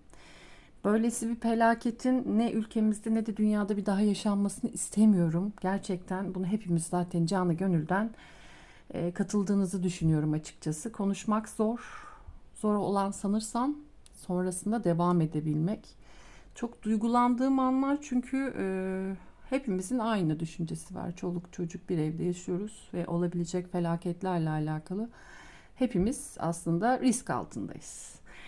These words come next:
Depremin yıl dönümünde bunu biraz hatırlatmak istedim. Ben unutamıyorum çünkü aslında. Ya tabii kimsenin de unuttuğunu düşünmüyorum. Aralıklarla devamlı aklımıza gelen, üzüldüğümüz konular olarak önümüze düşüyor. Gelecekteki felaketlere de hazırlı olmak adına,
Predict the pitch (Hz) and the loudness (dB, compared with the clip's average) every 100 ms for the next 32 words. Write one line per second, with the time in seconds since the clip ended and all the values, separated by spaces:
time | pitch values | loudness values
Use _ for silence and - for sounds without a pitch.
0 | - - - - 208 220 - 240 269 262 | -18 -18 -20 -4 -2 0 2 4 4 2
1 | 190 214 262 247 233 233 233 262 233 247 | 0 0 2 2 4 4 2 0 0 0
2 | 233 240 240 226 240 240 240 269 269 - | 0 -2 -4 -4 -2 -2 0 -4 -4 -6
3 | - 262 370 285 247 180 254 269 247 170 | -4 -2 2 2 2 2 0 2 2 2
4 | 160 160 - 165 165 160 - 208 370 - | 2 -2 -4 -2 -2 -2 -4 -4 -2 -2
5 | 190 - 339 - 196 190 190 - 220 247 | -4 0 0 2 -2 0 -2 -2 0 0
6 | 226 214 170 165 170 202 190 180 185 175 | 0 0 2 2 2 0 0 0 0 0
7 | 180 202 180 165 185 185 185 175 175 180 | 0 0 0 0 0 -4 -4 -4 -2 -2
8 | 180 208 208 185 190 175 175 175 - 170 | -2 -2 -4 -2 -2 0 -2 -2 -2 0
9 | 160 175 156 160 220 - - 175 160 214 | 2 0 0 -2 -4 -6 -2 2 2 -2
10 | 180 - 160 208 - - - - - - | -4 -4 -4 -6 -8 -18 -20 -20 -20 -6
11 | - 214 254 285 294 294 311 285 247 247 | 0 2 2 -2 -4 -4 -2 0 0 0
12 | 247 247 247 262 262 214 208 220 226 226 | -2 -4 -4 -4 -2 -2 0 0 0 0
13 | 247 262 226 190 240 285 | 0 -2 -4 -2 -2 -2